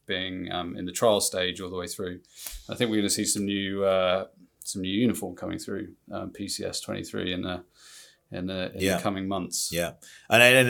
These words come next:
Speaker 2: and importantly, sort of, in terms of what we do, I've, I've covered the sort of trials element there on delivering the equipment program for the Army, which is all about making the Army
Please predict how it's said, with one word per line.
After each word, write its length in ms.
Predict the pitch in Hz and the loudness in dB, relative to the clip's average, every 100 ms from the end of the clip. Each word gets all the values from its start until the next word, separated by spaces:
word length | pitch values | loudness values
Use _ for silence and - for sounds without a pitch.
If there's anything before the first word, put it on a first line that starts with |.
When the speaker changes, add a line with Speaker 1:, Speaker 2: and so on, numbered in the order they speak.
| 131 | 4
Speaker 2:
and 140 | 120 113 | 2 2
importantly, 340 | 127 143 110 | 4 6 8
sort 160 | - 104 | 8 8
of, 200 | 87 107 | 4 2
in 180 | 107 | 0
terms 320 | 90 - 135 98 | 4 6 8 6
of 100 | 95 | 4
what 180 | 127 | 2
we 140 | 90 82 | 2 0
do, 400 | 87 80 92 - _ - | 0 0 -2 -6 _ -6
I've, 240 | - 98 92 | 0 0 2
I've 180 | 107 101 | 4 4
covered 300 | - 131 98 | 4 2 4
the 80 | 95 | 4
sort 180 | 110 92 | 4 4
of 60 | |
trials 480 | - 131 120 107 90 | 2 4 6 6 6
element 360 | 90 82 85 80 | 2 0 -4 -4
there 280 | 90 85 90 | -2 0 0
on 120 | 90 | 2
delivering 480 | 113 117 98 101 92 | 6 6 6 4 4
the 100 | 90 | 2
equipment 380 | 90 107 92 | 2 -2 -2
program 420 | 87 92 87 87 85 | 2 4 4 2 -2
for 100 | 90 | -2
the 140 | 87 | 0
Army, 320 | 95 90 82 | 2 0 -2
which 220 | 82 - | -4 0
is 120 | 92 92 | 2 2
all 120 | 87 | 0
about 220 | 87 87 | -2 -2
making 280 | 92 87 87 | -2 -2 -2
the 120 | 87 | 0
Army 400 | 87 85 80 | 0 0 -4